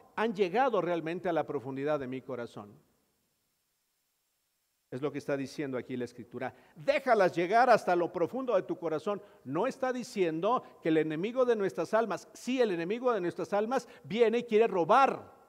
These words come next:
la palabra que hemos recibido. Pero aquí la instrucción es, deja, Marcela,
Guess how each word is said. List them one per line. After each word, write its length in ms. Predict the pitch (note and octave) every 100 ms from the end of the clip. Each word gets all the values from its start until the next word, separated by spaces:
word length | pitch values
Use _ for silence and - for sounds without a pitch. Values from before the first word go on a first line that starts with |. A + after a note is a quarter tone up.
| _ -
la 200 | C#3+ D3
palabra 420 | D3+ E3 D#3+ D3+
que 80 | D3+
hemos 220 | D3+ C#3+
recibido. 520 | C#3+ D#3 E3 D3 A2+ - _ _ _ _ _ _ _ -
Pero 180 | D#3
aquí 220 | D3 G3 C4
la 100 | A#3+
instrucción 540 | - E3 - G#3 G3
es, 440 | A3 D#4 - - - _ _ _ _ _ _ _
deja, 580 | A3 A#3+ - E3 A#3 - - _ _ _
Marcela, 720 | B2 C3+ C3 G#3+ C#3 B2 D3